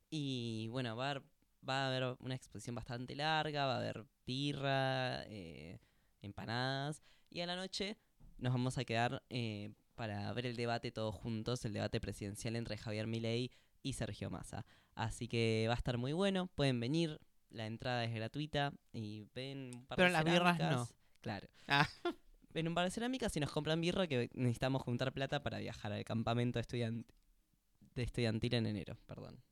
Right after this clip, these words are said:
Speaker 2: ¿Qué campamento estudiantil?
Speaker 1: Todos los años. <laughs>
Speaker 2: ¿Me pueden
Speaker 1: Hacemos
Speaker 2: llevar?
Speaker 1: un campamento estudiantil, eh, de universitarios y secundarios.
Speaker 2: ¿Hay solteres?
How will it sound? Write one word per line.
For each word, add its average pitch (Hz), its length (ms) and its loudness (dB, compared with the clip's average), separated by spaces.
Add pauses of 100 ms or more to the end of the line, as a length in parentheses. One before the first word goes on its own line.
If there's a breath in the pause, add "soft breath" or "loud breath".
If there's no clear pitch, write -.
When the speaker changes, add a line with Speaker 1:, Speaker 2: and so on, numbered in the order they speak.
(180)
Speaker 2:
¿Qué 254 140 -8
campamento 143 580 -6
estudiantil? 135 560 -12 (520)
Speaker 1:
Todos 185 180 4
los 151 180 2
años. 113 520 -2
<laughs> - 880 -8
Speaker 2:
¿Me 185 80 6
pueden 254 160 8
Speaker 1:
Hacemos 143 300 8
Speaker 2:
llevar? 160 80 10
Speaker 1:
un 170 80 6
campamento 117 420 2
estudiantil, 101 640 -4 (480)
eh, 101 400 -2
de 107 80 -2
universitarios 101 640 -4
y 113 40 -2
secundarios. 104 600 -4
Speaker 2:
¿Hay 196 100 8
solteres? 214 520 2